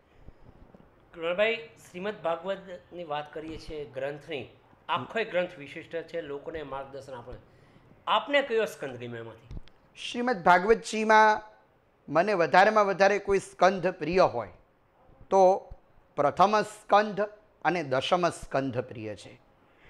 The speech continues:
Speaker 2: કારણ કે દશમ સ્કંદ ઉપર મેં પોતે પી એચ ડી કર્યું, દશમ સ્કંદના પાંચ ગીતો ઉપર. એટલે એમાં એક સંદેશો એવો આપ્યો કે વ્યક્તિ ભક્તિ તો કરે છે,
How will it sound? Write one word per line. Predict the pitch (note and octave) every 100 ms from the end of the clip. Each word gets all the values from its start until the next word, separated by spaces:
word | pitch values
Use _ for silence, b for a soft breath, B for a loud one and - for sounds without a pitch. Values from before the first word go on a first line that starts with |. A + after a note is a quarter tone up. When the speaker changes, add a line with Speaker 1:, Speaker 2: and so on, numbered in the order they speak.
| B -
Speaker 2:
કારણ | F#3+
કે | G#3 A3 A3 A3 - _ _
દશમ | C#3+ E3 - G#3+
સ્કંદ | G3+ - - G3+ G3+
ઉપર | F3 F#3+ D#3+ D3 - _ _ _ _ _
મેં | D3+ E3+
પોતે | E3+ E3+ F3
પી | - C#3
એચ | E3 E3
ડી | D#3+
કર્યું, | D3+ C#3+ D3+ D3
દશમ | B2 - C#3+
સ્કંદના | - - C3+ C3 C3+ C3+ C3 -
પાંચ | - A#2+ B2 A#2
ગીતો | A#2 A2+ B2
ઉપર. | A2+ A2+ A2 - b b b b _
એટલે | - G#3 C#4 C#4+ - - _ _ _
એમાં | G3+ A3+
એક | C#4
સંદેશો | - A#3+ A3+ C4+ B3+ B3+
એવો | B3 C4
આપ્યો | A#3 A3 A3
કે | - B3 B3+ - _ _ _ -
વ્યક્તિ | D#3+ F3+ - B3+
ભક્તિ | C3+ C3 - - C4
તો | C4+ C4
કરે | B3+ B3+ A#3+
છે, | - C#3+